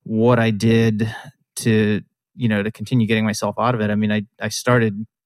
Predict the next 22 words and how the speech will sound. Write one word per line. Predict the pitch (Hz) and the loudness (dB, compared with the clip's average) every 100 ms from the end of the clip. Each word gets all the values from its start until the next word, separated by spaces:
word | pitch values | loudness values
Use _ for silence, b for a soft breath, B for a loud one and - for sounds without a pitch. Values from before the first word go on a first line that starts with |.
| _ | _
you | - 113 | -2 0
know, | 104 104 | 0 0
not | 120 117 | 0 0
depriving | - 117 120 113 | -2 0 2 2
myself, | 101 107 117 104 - - - | -2 -2 0 -2 -2 -4 -2
<laughs> | |
um, | 139 123 117 110 110 B B B B B | 2 2 2 0 -4 B B B B B
of | - 123 117 113 110 104 110 - _ _ _ _ _ - | 0 2 4 2 2 -2 -6 -12 _ _ _ _ _ -16
food | - 156 139 101 113 | 2 4 4 0 -2
and, | 123 117 113 113 110 110 - | 2 4 4 4 2 0 -2
and | 117 113 | 2 4
meals. | 113 135 110 101 101 | 6 6 4 0 -6
And | - 117 | -2 0
I | 113 | 0
stopped | - 120 117 | -2 -2 -2
counting | - 117 117 113 | -2 0 2 0
calories | - 120 117 107 104 | 0 2 2 0 -4
and | 104 | -6
I | |
stopped | 107 123 113 - | -4 -4 -4 -2
weighing | 110 117 113 | 0 2 0
myself. | 104 - 107 | -2 -4 -6